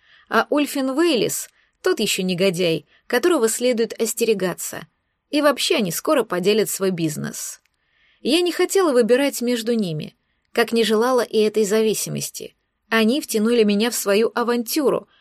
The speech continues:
а мне нужно разобраться и с другими — личными проблемами в лице Нейтана Пирса.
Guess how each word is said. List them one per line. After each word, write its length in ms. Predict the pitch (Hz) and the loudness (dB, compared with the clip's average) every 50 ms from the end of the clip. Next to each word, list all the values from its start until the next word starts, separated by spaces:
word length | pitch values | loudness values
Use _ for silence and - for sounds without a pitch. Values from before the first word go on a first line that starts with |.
| _ _ _ _ _ _ | _ _ _ _ _ _
а 140 | - 233 262 | 0 0 2
мне 160 | 339 381 381 | 2 0 0
нужно 280 | 349 330 302 277 294 285 | 0 -2 -2 -2 -2 -2
разобраться 600 | 285 269 269 262 262 294 294 285 - - - - | 0 0 0 2 2 2 2 0 0 -2 -2 -2
и 160 | - - 254 | -2 -4 -6
с 80 | - | -2
другими — 580 | - 294 302 269 262 311 320 254 190 156 - - _ _ _ _ _ _ | 0 0 0 2 4 4 2 2 2 -2 -6 -10 _ _ _ _ _ _
личными 560 | - 185 202 214 220 - - - 180 180 170 | 0 2 2 4 2 2 -2 -2 -2 -2 -2
проблемами 640 | 156 - 180 180 175 185 208 254 311 330 294 262 214 | -2 0 -2 -2 2 2 2 2 2 2 0 0 0
в 80 | 170 | 0
лице 460 | 175 170 - - - - 226 226 226 - - _ _ _ | 0 -2 -2 -2 -2 0 0 0 -2 -6 -14 _ _ _
Нейтана 480 | 185 196 196 175 165 - 196 208 247 | -2 0 0 0 -2 -2 -2 -2 -2
Пирса. 580 | 240 247 269 240 185 - - - - - 92 | -2 -2 -4 -4 -4 -4 -4 -6 -6 -8 -10